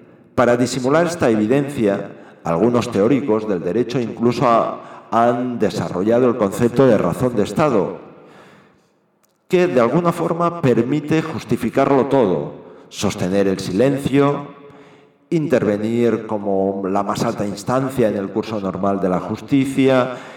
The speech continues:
clasificar asuntos secretos de defensa, de Estado, etcétera, etcétera. Abiertamente, la razón de Estado existe para evitar que las negociaciones importantes fracasen,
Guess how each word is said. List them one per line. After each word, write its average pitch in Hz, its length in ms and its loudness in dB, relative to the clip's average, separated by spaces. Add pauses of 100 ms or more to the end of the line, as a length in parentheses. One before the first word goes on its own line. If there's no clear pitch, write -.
(160)
clasificar 123 720 0
asuntos 98 420 -2
secretos 92 480 -6
de 90 100 -6
defensa, 123 680 -2
de 98 140 -2
Estado, 113 600 -2
etcétera, 87 460 -4
etcétera. - 440 -12 (440)
Abiertamente, 156 600 4
la 101 120 2
razón 117 320 0
de 131 80 4
Estado 127 340 2
existe 120 460 -2
para 95 240 2
evitar 90 360 -2
que 101 120 -4
las 85 200 -4
negociaciones 90 720 -2
importantes 110 600 0
fracasen, 95 680 -4